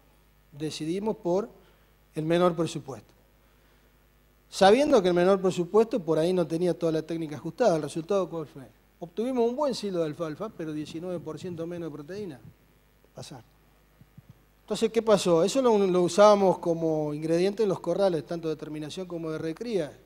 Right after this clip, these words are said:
En la, en la terminación nos modificó el porcentaje de participación del silo de alfalfa y también el porcentaje de participación del speller de girasol.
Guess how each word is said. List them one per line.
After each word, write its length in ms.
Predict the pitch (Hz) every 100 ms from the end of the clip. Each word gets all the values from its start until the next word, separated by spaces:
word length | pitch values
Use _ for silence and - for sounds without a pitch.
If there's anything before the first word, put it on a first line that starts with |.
| _
En 140 | - 190
la, 100 | 202
en 80 | 185
la 140 | 190
terminación 560 | 196 202 196 202 302 285
nos 120 | 196
modificó 840 | 175 175 170 185 180 214 247 - - _ _ _ _ _ _ _ _ _
el 100 | 151
porcentaje 600 | 165 160 175 170 262 208
de 60 | 170
participación 720 | 156 147 147 156 160 202 202
del 120 | 180
silo 220 | 165 190
de 60 | 190
alfalfa 420 | 190 202 170 196
y 20 |
también 320 | 190 160 160 175
el 100 | 175
porcentaje 500 | 139 147 147 165 185
de 60 |
participación 840 | 160 147 170 170 160 165 165 196 208 _ _ _ _ _ _ _
del 140 | 165 151
speller 320 | - 170 156
de 80 | 139
girasol. 540 | 143 147 - 196 139